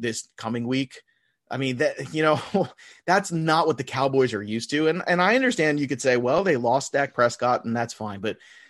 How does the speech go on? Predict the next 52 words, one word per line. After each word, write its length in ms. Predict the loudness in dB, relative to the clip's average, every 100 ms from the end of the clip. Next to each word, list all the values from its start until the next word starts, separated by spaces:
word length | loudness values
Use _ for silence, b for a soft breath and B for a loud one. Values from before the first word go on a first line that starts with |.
| B B B
you, 180 | -10 -10 -8
you 100 | -8
can't 260 | 0 0
look 200 | 2 2
at 80 | 2
Mike 200 | 0 0
Nolan 360 | 0 0 2 0
and 120 | -2
look 140 | -4
at 80 | -4
McCarthy 540 | -6 -2 -2 0 -4 -4
and 100 | -4
look 160 | -4
at 100 | -4
what's 160 | -6 -8
gone 220 | -8 -4
on 180 | -4 -4
here. 360 | -6 -8 -10 _ b b _
And 100 | -4
those 140 | -4 -4
two 80 | 0
guys 220 | 0 2
have, 180 | 0 0
like, 180 | -4
thirty 420 | -6 -4 -2 -2 -4
plus 300 | -2 -2 0
years 240 | -4 -2
of 80 | -4
N 120 | -4
F 120 | -4
L 100 | -4
experience 380 | -6 -6 -8 -8
between 220 | -10 -10
the 60 | -8
two 160 | -6 -6
of 60 |
them, 260 | -4 -6 -8 _ _ _ _ _ _ -10
either 240 | -8 -6 -4
head 240 | -4 -2
coaching 340 | -2 -2 -4
or 60 | -8
coordinating 720 | -6 -4 -2 -2 -2 -4 -6
or 100 | -6
whatever. 380 | -4 -4 -4 -6
And 180 | -6 -6
you 100 | -8
can't, 440 | -6 -4 -2 -4 _ _ _
you 140 | -18
can't 260 | -8 -8 -6
tolerate 560 | -4 -2 0 -2 -4
this. 440 | -6 -6 -8 -16 -16 _
Like, 320 | -6 -6 -8